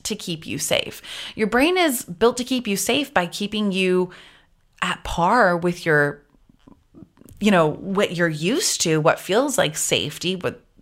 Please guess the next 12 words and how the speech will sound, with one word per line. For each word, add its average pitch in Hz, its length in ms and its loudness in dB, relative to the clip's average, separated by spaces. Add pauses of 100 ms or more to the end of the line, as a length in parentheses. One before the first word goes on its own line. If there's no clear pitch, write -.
all 185 220 2
of 175 120 0
those 156 340 4 (380)
internal 170 760 4
stories 185 540 2
have 151 260 -2
been, 226 400 2 (420)
which 240 280 2
is 240 120 0
usually 277 640 2
exactly 170 640 0
the 160 220 0